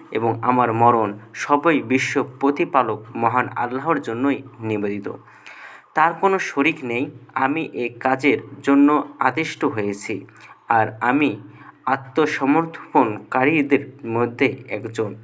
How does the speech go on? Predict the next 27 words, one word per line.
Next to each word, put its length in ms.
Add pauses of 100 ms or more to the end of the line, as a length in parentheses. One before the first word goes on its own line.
(320)
হে 120
আল্লাহ, 500 (300)
তোমার 240
পক্ষ 400
থেকে 420 (180)
তোমার 360
জন্য 500
আল্লাহর 460
নামে 420 (680)
এবং 420 (280)
আল্লাহ 420
সবচেয়ে 640
মহান।" 540 (120)
আবু 220
দাউদ 260
শরীফের 360
হাদিস। 300 (840)
যদি 260
কেউ 460
এই 160
দোয়াটি 460
না 240
পারেন, 380 (320)
তবে 220
ছোট্ট 400
এই 240
অংশটুকু 800